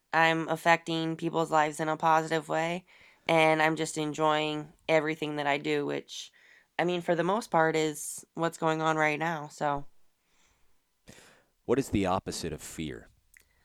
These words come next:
Speaker 1: I'm gonna say the opposite of fear is confidence, because if you're scared, the op-, like, the opposite would be that you have a hundred percent confidence in yourself and that you believe in yourself.
Speaker 2: Finish this sentence for me.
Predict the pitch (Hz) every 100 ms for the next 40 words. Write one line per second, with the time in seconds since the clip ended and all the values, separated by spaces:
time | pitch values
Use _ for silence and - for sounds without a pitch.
0 | _ _ _ _ _ - 170 214 262 269
1 | 240 220 214 220 202 190 - 170 165 160
2 | 165 156 160 160 156 - - - - 180
3 | 175 165 165 160 170 175 165 165 _ _
4 | _ _ _ _ _ - - 185 185 180
5 | 180 175 175 _ - 170 165 165 - -
6 | 151 147 - - 156 - 160 156 156 156
7 | 147 151 160 147 143 143 147 156 151 160
8 | 151 156 151 143 _ _ - 160 156 156
9 | 151 147 - - 160 160 160 156 151 151
10 | 147 147 143 151 147 151 147 143 139 -
11 | 127 120 - - _ _ _ _ _ _
12 | _ _ _ _ _ _ _ - - _
13 | _ _ 123 120 - 98 - 69 - -
14 | - 62 60